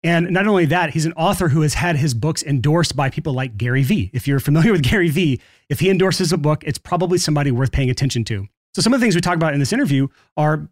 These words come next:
building your following on TikTok, Instagram, Twitter, just being more of a content creator and tapping into that part of our creative selves, putting ourselves out there. But he also gives us a couple case studies and examples of somebody who was not necessarily the best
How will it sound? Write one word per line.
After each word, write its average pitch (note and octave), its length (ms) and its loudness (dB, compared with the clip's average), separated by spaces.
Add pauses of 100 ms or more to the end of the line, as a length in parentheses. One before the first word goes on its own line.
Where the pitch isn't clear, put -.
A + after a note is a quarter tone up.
building A3+ 240 2
your G#3+ 100 0
following F#3 300 2
on E3 80 2
TikTok, D3+ 560 -4 (100)
Instagram, D#3 600 0
Twitter, F3 360 -2 (180)
just C#3+ 320 -6
being G#3 300 0
more F#3+ 220 0
of D#3+ 100 -2
a D3 300 -2
content E3 480 -6
creator D#3+ 520 -2
and D#3+ 200 -2
tapping F3+ 280 0
into E3 140 0
that D3 180 -2
part D#3 200 -2
of C3+ 60 -2
our D3 60 -2
creative C#3 280 -4
selves, G3 200 -4
putting D#3 220 -2
ourselves A2+ 300 -2
out C3 200 -2
there. A#3 240 -6 (320)
But E3 100 -2
he F#3 40 2
also B3 200 2
gives A#3 200 2
us F3 80 -2
a F3 60 -4
couple G3+ 220 -2
case F#3+ 220 -2
studies D3+ 240 0
and C#3 80 2
examples C#3 440 0
of C#3+ 100 -4
somebody F#3 280 0
who E3+ 140 2
was D3 320 0 (360)
not G#3+ 160 0
necessarily G#3 340 0
the D3+ 80 2
best D3+ 380 -2